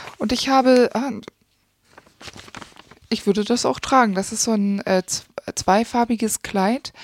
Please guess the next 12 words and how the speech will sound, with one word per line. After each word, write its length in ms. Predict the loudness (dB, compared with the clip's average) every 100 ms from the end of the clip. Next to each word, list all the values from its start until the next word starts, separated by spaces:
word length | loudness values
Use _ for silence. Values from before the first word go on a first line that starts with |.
| -20 -20 -20 _ -18 -8
Große 460 | 2 2 2 -2
Karos, 600 | -6 -2 0 0 0 -4 -4
kann 140 | -2
man, 160 | -2 -4
ich 120 | -4
weiß 180 | -4 -4
nicht, 140 | -8
wie 40 | -8
ich 60 |
das 200 | -10 -8
erklären 400 | -12 0 2 2
soll. 180 | 0